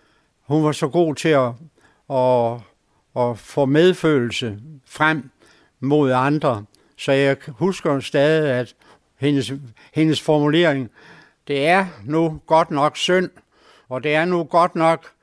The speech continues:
urimeligt, at nogen er så rige, og nogen er så fattige."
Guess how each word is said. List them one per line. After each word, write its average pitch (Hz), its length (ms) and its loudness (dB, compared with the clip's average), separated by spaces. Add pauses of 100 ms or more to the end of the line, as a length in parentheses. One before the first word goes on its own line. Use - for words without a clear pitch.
(400)
urimeligt, 151 920 0
at 143 120 -4
nogen 165 360 0
er 156 120 2
så 151 240 -4
rige, 170 280 2
og 143 60 0
nogen 156 300 -2
er 147 140 -2
så 147 180 -6
fattige." 156 540 -2